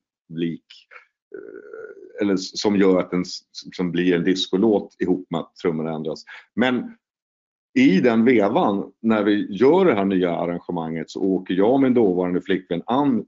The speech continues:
till Paris en vecka faktiskt, april nittonhundraåttioett.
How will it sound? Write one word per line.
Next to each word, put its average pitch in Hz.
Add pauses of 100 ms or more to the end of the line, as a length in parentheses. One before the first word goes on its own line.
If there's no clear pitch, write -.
(100)
till 156
Paris 139
en 117
vecka 90
faktiskt, - (680)
april 95
nittonhundraåttioett. 87